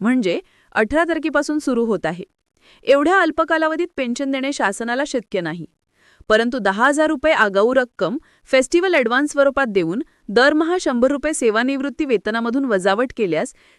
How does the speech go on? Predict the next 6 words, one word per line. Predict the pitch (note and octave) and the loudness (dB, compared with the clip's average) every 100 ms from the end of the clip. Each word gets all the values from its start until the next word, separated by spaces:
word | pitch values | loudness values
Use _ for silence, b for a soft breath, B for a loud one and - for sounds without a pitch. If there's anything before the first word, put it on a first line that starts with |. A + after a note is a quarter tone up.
| - | -8
सेवानिवृत्तांची | C#4 C#4 E4+ E4+ D#4+ D#4+ D#4+ D4+ F#4 | -2 0 2 0 -2 -4 -4 0 2
गैरसोय | B3+ A#3 B3 C#4+ | 2 2 0 -2
होणार | C4 A3 F#3+ | 0 0 0
नाही | F3+ G3 | -2 -4
असे | E3+ G3 | -6 -4
वाटते. | E3+ D3 - | -4 -4 -8